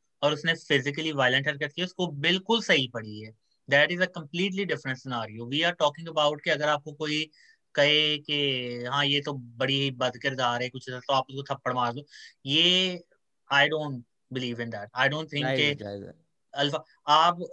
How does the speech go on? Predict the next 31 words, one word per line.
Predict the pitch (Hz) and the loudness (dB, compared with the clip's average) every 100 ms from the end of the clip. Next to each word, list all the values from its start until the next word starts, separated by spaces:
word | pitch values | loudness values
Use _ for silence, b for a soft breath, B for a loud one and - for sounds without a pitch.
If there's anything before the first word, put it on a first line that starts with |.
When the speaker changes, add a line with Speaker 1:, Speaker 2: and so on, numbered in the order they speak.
| 139 | -4
Speaker 1:
अल्फाज | 147 151 143 156 - | -2 4 4 4 2
का | 175 | 0
जवाब | 156 139 131 139 | 0 2 4 2
जो | 143 | -2
है | 143 156 | -6 -2
ना, | 170 | -2
अल्फाज | 160 135 120 117 | -2 -2 -2 -2
के | 151 | -2
साथ | 151 | -2
दो | 147 | 0
और | 170 175 165 _ _ - 135 | 0 0 -2 _ _ -4 2
let | 151 175 _ - _ 120 - | 4 4 _ -20 _ _ 0
for | 165 196 190 131 | 4 4 2 -2
the | 147 151 139 | -2 0 0
other | 147 180 180 | 0 0 0
person | 151 - 156 | -2 -4 -6
be | 147 | -4
the | 147 - | -6 -2
first | 143 143 151 | -2 0 -4
one | 143 | -4
to | 143 - | -6 -2
punch | 131 135 170 | -2 -2 -6
you | 170 | -4
and | 160 | 2
then | 143 143 | 2 2
be | 147 143 | -2 -2
the | 127 120 | 2 4
last | 147 - 156 | 4 2 -4
person | 139 143 | -4 -6
to | 139 139 127 | -8 -6 -4
punch। | 110 104 - | -4 -8 -18